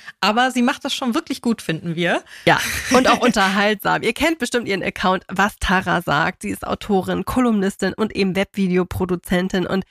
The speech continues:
Speaker 2: sie sucht sich eigentlich immer so, ja, so bestimmte Inhalte raus und zeigt perfekt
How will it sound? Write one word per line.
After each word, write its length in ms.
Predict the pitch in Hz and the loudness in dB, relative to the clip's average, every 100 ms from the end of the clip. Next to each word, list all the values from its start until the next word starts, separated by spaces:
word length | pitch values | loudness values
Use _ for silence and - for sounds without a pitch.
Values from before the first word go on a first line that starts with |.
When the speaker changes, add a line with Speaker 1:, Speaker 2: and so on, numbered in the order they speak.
| _ | _
Speaker 2:
sie 160 | - 208 | 0 0
sucht 460 | 170 208 359 - - | 0 -2 -4 -8 -2
sich 360 | 226 226 - | 0 0 -2
eigentlich 280 | 147 196 220 | -6 -6 -6
immer 340 | - 202 208 | -6 -4 -4
so, 340 | 202 180 180 180 | -4 -4 -4 -2
ja, 240 | 190 185 | 2 2
so 100 | 147 | 0
bestimmte 320 | 175 - 220 - | -8 -6 -4 -2
Inhalte 840 | 233 220 220 208 208 196 196 180 | 0 2 2 0 -2 -2 -2 -2
raus 540 | - 175 214 233 233 - | 0 2 2 0 -4 -6
und 200 | - 196 | -4 -4
zeigt 460 | - - 196 208 - _ _ - | -4 -2 0 0 -4 _ _ 0
perfekt 640 | 214 208 233 240 - - | 2 2 2 0 -2 -14